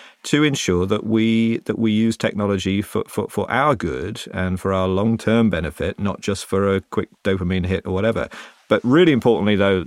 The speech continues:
that, that, that governments and companies realise, companies especially, that if they, if they by design create products that, that trigger, uh, in an unhealthy way those kind of reactions and, and increase the risk of those kind of addictions,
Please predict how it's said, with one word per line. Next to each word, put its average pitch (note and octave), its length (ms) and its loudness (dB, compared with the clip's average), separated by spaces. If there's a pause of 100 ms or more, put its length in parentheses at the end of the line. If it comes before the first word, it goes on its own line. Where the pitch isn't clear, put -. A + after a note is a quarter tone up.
that, G#2 220 0
that, G2 500 -4
that - 200 -2
governments G#2 440 0
and E2 140 0
companies G2 480 -2
realise, D#2+ 360 0
companies F#2+ 340 0
especially, D#2 680 -4 (400)
that F#2 160 2
if A2 160 0
they, G2+ 400 4 (220)
if G2 180 -4
they F#2+ 160 4
by G2+ 260 2
design G2 520 2
create G2+ 360 0
products - 640 -2
that, F2 280 0 (120)
that F2+ 300 -2
trigger, F2 560 0
uh, E2 320 -4
in F#2+ 160 -2
an E2 80 0
unhealthy F2 520 0
way C#2+ 340 -2
those D#2 340 -4
kind D#2+ 240 -2
of D2+ 240 -4
reactions E2+ 600 -2
and, D#2+ 380 -4
and D#2+ 340 -8
increase F#2+ 340 -6
the E2 60 -4
risk E2+ 200 -4
of D#2 40 -6
those E2+ 140 -2
kind E2 160 -4
of D2 60 -6
addictions, E2+ 580 -2